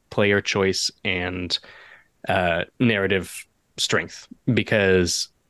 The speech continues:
the more flexibility you allow the player in terms of either making choices about the game's narrative or in terms of what to do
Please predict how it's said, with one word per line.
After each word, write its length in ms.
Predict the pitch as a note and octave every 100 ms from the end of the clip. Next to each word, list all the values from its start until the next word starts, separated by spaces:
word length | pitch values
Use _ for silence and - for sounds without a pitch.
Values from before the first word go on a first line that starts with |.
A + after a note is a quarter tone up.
| -
the 200 | B2 G#2+
more 760 | G2+ G#2+ G#2+ A2 A2 G#2+ G#2 -
flexibility 680 | - - A2 - F#2+ G2+ G#2+
you 200 | G#2 G2+
allow 240 | G2 F#2+ G2
the 100 | G2
player 440 | - G2+ G2+ G#2+
in 100 | G2
terms 320 | - G#2 G2
of 280 | F#2+ F2 - - _ _ _ _ _ _ _ _ _ -
either 220 | A2 G#2
making 360 | G2 A#2+ A#2 G2+
choices 480 | - A2+ - A#2
about 320 | G#2+ F#2+ G#2+ - _
the 120 | A2 G2+
game's 340 | G#2+ G#2+ -
narrative 460 | G2 G#2 A2+ A2+ G#2+
or 180 | G#2+
in 80 | G#2
terms 180 | F#2+ G2
of 120 | F2+
what 240 | G2 A2 -
to 100 | G#2+
do 540 | F#2+ G2+ G#2 G#2 A#2